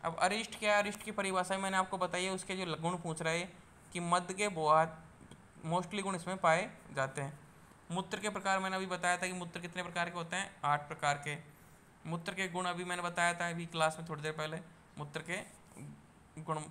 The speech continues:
आचार्य वाग्भट ने द्रव को कितने भागों में बांटा है? आचार्य वाग्भट ने द्रव को पांच भागों में बांटा है,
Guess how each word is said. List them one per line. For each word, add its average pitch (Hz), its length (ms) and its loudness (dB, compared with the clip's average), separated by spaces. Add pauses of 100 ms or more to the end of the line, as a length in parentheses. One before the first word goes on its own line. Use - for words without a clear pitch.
(2500)
आचार्य 196 360 6
वाग्भट 190 440 4
ने 214 120 -2
द्रव 170 180 -2
को 170 120 -6
कितने 185 300 -4
भागों 175 240 2
में 180 80 -4
बांटा 175 220 4
है? 180 220 -2
आचार्य 156 320 2
वाग्भट 156 360 4
ने 165 80 -2
द्रव 151 200 -2
को 170 160 -6
पांच 160 260 2
भागों 143 220 0
में 147 100 -2
बांटा 143 220 0
है, 143 140 -8